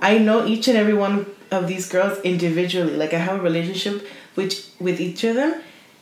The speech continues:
And I was just so overfilled with love that I literally had to text. I texted all of them. Like, I texted Gabby individually, and then I texted the Perreo group and my sisters, and I just thanked them because I never had that. And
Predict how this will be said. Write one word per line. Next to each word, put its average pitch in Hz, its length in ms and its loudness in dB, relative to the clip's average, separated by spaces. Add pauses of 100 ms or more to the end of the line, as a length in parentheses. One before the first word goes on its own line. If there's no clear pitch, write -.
(180)
And 190 400 0 (480)
I 208 220 4
was 254 260 2
just 240 300 0
so 233 640 2 (260)
overfilled 214 880 -2
with 180 140 -2
love 170 340 2
that 190 100 4
I 175 120 6
literally 190 320 0
had 190 160 -2
to 196 100 -2
text. 175 320 -2 (220)
I 208 140 4
texted 233 380 4
all 196 100 6
of 202 80 4
them. 190 260 2 (240)
Like, 175 340 0 (640)
I 202 120 2
texted 214 320 2
Gabby 196 380 4
individually, 185 720 0
and 185 100 0
then 175 80 2
I 180 100 2
texted 208 280 -6
the 196 60 -4
Perreo 175 380 2
group 175 220 -2
and 180 80 -2
my 165 120 -2
sisters, 175 540 -4 (480)
and 196 120 0
I 190 120 2
just 202 300 -2
thanked 165 280 0
them 135 200 -4 (380)
because 202 280 -2
I 190 140 0
never 185 340 0
had 165 300 -2
that. 160 260 -4
And 165 220 -2